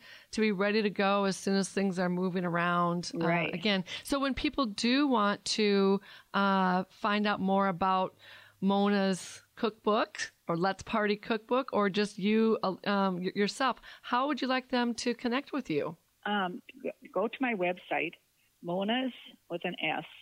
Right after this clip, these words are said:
Speaker 2: cookbooks with an S dot com. And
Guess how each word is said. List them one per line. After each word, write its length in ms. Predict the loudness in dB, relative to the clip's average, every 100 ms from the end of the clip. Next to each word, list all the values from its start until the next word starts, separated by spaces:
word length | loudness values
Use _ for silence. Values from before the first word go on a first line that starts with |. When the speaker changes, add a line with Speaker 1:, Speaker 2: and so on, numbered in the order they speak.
| -20 _ _
Speaker 2:
cookbooks 540 | -10 -10 _ -6 -6 -10 -12
with 160 | -10 -6
an 100 | -6
S 120 | -8 -6
dot 200 | -6 -6 -8
com. 320 | -8 -6 -6 -12 _ _ _ _ -20 -20 -20 _ -6
And 520 | -4 -2 -2 -4